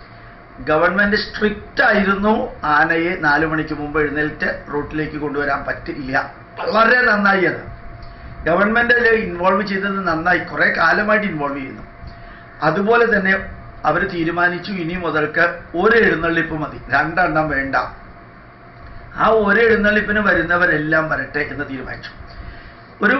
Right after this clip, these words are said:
വിഷുവിനുള്ള അല്ലെങ്കിൽ ദീപാവലിക്കുള്ള ചെറിയ പടക്കമല്ലാതെ ഈ പറപ്പൂക്കാവ് പൂരത്തിൻ്റെ വെടിക്കെട്ട് ഏതാണ്ട് പൂർണ്ണമായിട്ട് നിർത്തിയ രീതിയിലായി. ആനകളുടെ എണ്ണം കുറച്ചു, അതും ഇനി കുറേ കഴിഞ്ഞാൽ ഇല്ലാതെയാവും. ആ,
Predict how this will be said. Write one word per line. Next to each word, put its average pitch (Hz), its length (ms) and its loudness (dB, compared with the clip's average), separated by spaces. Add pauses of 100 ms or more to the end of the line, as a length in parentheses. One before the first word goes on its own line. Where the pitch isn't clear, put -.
വിഷുവിനുള്ള 226 840 2
അല്ലെങ്കിൽ 175 280 0
ദീപാവലിക്കുള്ള 175 760 2
ചെറിയ 156 360 -2 (440)
പടക്കമല്ലാതെ 143 920 2 (720)
ഈ 190 60 -2 (100)
പറപ്പൂക്കാവ് 185 680 2
പൂരത്തിൻ്റെ 160 580 0
വെടിക്കെട്ട് 151 560 -2
ഏതാണ്ട് 190 880 2 (140)
പൂർണ്ണമായിട്ട് 151 800 -2 (120)
നിർത്തിയ 139 480 -6
രീതിയിലായി. 135 480 -8 (560)
ആനകളുടെ 175 600 4
എണ്ണം 165 420 2
കുറച്ചു, 170 340 0 (180)
അതും 202 280 4
ഇനി 208 120 0
കുറേ 175 260 0
കഴിഞ്ഞാൽ 160 320 0
ഇല്ലാതെയാവും. 156 600 2 (600)
ആ, 165 40 2